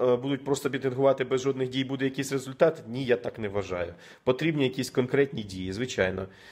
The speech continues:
Е, але, але, е, конкретні дії, вони повинні бути скоординованими між всіма патріотичними силами.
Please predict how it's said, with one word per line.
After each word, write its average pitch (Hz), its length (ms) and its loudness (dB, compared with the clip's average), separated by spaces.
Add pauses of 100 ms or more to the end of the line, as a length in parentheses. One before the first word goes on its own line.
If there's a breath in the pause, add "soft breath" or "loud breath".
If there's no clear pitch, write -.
(440 loud breath)
Е, 104 440 4
але, 123 440 6 (480)
але, 113 420 4 (280)
е, 101 240 0
конкретні 131 440 0
дії, 147 240 -2
вони 127 160 2
повинні 127 300 0
бути 123 200 -4
скоординованими 113 1160 0
між 127 320 -2
всіма 131 320 2
патріотичними 113 680 -2
силами. 92 420 -4